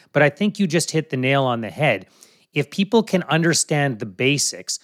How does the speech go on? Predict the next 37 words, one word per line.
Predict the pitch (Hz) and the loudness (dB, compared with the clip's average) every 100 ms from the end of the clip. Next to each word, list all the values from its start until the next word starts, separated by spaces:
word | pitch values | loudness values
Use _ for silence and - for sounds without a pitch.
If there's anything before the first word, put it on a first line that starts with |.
| _ | _
so | - 160 | 0 4
that | 147 143 | 4 4
they're | 147 | 2
making | 147 160 180 175 | 4 0 0 -2
informed | 143 143 - 156 156 151 | -2 -4 0 4 4 2
choices, | - 135 139 123 - 80 - _ _ - | 0 4 4 4 -2 -10 -18 _ _ 0
not, | 160 185 202 196 _ _ _ _ _ 156 | 4 4 4 -2 _ _ _ _ _ 2
"Okay, | 165 - 156 147 | 2 4 2 4
this | 156 - | 2 2
is | 127 | 0
bad | 107 143 151 131 | 2 2 2 -2
for | 147 | -4
you, | 143 | -2
this | 131 143 - | -2 -2 -4
is | 110 | -8
good | 95 147 147 | 2 2 2
for | - 135 | -2 0
you," | 123 120 135 | 2 2 2
and | 127 127 | 0 2
it's | 139 | 0
a | |
black | 113 135 143 - | 2 2 2 -2
and | 131 | -6
white | 123 110 | -4 -2
issue. | 139 156 120 110 | -4 -6 -8 -4
It's, | 120 120 - _ _ | -2 -4 -8 _ _
"No, | 175 220 131 | 2 4 4
when | 110 143 202 | 2 0 2
you | 240 | 2
make | 208 196 196 - | 2 2 0 -2
this | 170 - | -2 -2
choice, | - - 208 120 131 - - _ _ _ _ | -8 2 4 4 2 -2 -6 _ _ _ _
here | - 220 240 | 2 6 6
is | 160 | 4
what | 156 180 147 | 2 0 2
you're | 147 | -2
choosing," | 120 - 202 190 117 95 127 202 | -2 -4 2 4 2 -2 -2 -4